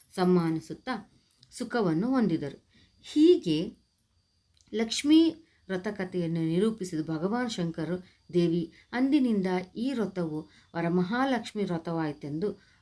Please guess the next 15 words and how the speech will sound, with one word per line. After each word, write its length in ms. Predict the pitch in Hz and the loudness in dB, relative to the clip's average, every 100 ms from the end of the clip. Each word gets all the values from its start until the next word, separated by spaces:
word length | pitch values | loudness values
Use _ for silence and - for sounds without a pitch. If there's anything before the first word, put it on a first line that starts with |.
| - | 0
ಲೋಕದಲ್ಲಿ 580 | 196 226 226 180 160 156 | 2 2 0 0 0 0
ಪ್ರಖ್ಯಾತವಾಯಿತು. 1000 | - 160 - 220 240 240 185 165 147 - | -4 -10 -10 -6 -4 -2 -2 -2 -4 -10
ಇದು 280 | - 220 233 | -10 -4 -2
ವ್ರತಗಳೆಲ್ಲ 760 | 165 156 196 220 214 214 220 247 | -2 -4 -2 0 0 -2 -2 -2
ಬಹಳ 340 | 214 165 175 208 247 220 - - | -2 -4 -2 0 -2 -4 -8 -12
ಉತ್ತಮವೂ 760 | 220 - 226 214 254 311 - - - - - | -12 -6 -4 -2 0 0 -2 -16 -20 -20 -2
ಫಲಪ್ರದವೂ 640 | 294 339 - 220 208 202 | 0 0 0 0 2 4
ಆಗಿದೆ. 480 | 175 160 151 151 147 - _ _ _ | 2 0 -2 -6 -8 -14 _ _ _
ಯಾರು 360 | 202 196 196 196 | 0 2 4 2
ಈ 200 | 185 185 | 2 2
ವ್ರತವನ್ನು 520 | 175 175 165 160 160 | 2 -2 -4 -4 -4
ಆಚರಿಸಿ 600 | 139 151 - 160 156 160 | -4 -8 -4 -6 -4 -8
ಕಥೆಯನ್ನು 520 | 160 - 160 160 165 | -8 -6 -2 0 -2
ಕೇಳುವರೋ, 760 | 160 147 147 170 175 196 220 185 _ - - - | -4 -6 0 2 2 2 -2 -4 _ -20 -20 -20
ಹೇಳುವವರೋ, 880 | - 262 320 320 214 170 156 156 | -4 0 4 4 2 2 0 -4